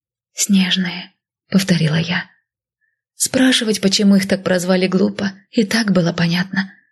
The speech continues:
Варт уверенным шагом пошел вперед. Я ничего не видела сквозь молочную пелену тумана, но мужчине, видимо, она была не помеха. Несколько раз на нас выскакивали мертвые,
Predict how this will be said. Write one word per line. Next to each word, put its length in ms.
Варт 320
уверенным 440
шагом 360
пошел 300
вперед. 460
Я 200
ничего 380
не 160
видела 340
сквозь 340
молочную 460
пелену 340
тумана, 580
но 160
мужчине, 640
видимо, 480
она 160
была 220
не 120
помеха. 580
Несколько 520
раз 280
на 100
нас 260
выскакивали 640
мертвые, 600